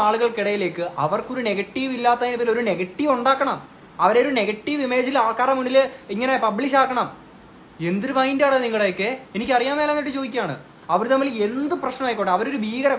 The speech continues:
കൊലപാതകം ചെയ്തിട്ട് തന്നെ ഇരിക്കാന്നിരിക്കട്ടെ. അയ്യോ, കൊലപാതകം ചെയ്തൊന്നുമല്ല, എന്തായാലും മോശമായിട്ടുള്ള പ്രവൃത്തി അവർ ചെയ്തു എന്ന് തന്നെ വിചാരിക്കുക. നിങ്ങൾക്ക് എന്താണ്, നിങ്ങൾക്ക് എന്താണ് പ്രശ്നം? അവരുടെ കുടുംബത്തിനോ അല്ലെങ്കിൽ അവർക്കില്ലാത്ത പ്രശ്നമാണ് നിങ്ങൾക്ക്, അല്ലെങ്കിൽ ഇല്ലാത്ത പ്രശ്നം ഉണ്ടാക്കിയിട്ട് അവരുടെ കമന്റ് ബോക്സിൽ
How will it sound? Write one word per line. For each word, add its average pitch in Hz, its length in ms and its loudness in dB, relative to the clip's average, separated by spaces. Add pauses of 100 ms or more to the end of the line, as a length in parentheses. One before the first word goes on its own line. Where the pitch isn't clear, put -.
കൊലപാതകം 285 540 4
ചെയ്തിട്ട് 254 220 -2
തന്നെ 247 160 -2
ഇരിക്കാന്നിരിക്കട്ടെ. 196 640 -2 (300)
അയ്യോ, 214 160 0 (100)
കൊലപാതകം 196 400 2
ചെയ്തൊന്നുമല്ല, 220 420 2 (320)
എന്തായാലും 262 300 2
മോശമായിട്ടുള്ള 254 440 -2 (120)
പ്രവൃത്തി 240 260 0
അവർ 254 80 0 (120)
ചെയ്തു 262 260 -4
എന്ന് 302 140 0
തന്നെ 294 160 2
വിചാരിക്കുക. 226 440 0 (680)
നിങ്ങൾക്ക് 180 340 -2
എന്താണ്, 175 340 -2 (300)
നിങ്ങൾക്ക് 220 320 -2
എന്താണ് 214 300 0
പ്രശ്നം? 170 260 -4 (300)
അവരുടെ 214 280 2
കുടുംബത്തിനോ 220 520 -2
അല്ലെങ്കിൽ 196 280 0
അവർക്കില്ലാത്ത 254 640 0
പ്രശ്നമാണ് 196 420 -2
നിങ്ങൾക്ക്, 160 360 -6 (300)
അല്ലെങ്കിൽ 226 300 2
ഇല്ലാത്ത 262 320 2
പ്രശ്നം 262 280 -4
ഉണ്ടാക്കിയിട്ട് 214 520 -2 (320)
അവരുടെ 262 240 4
കമന്റ് 254 260 0
ബോക്സിൽ 262 220 -4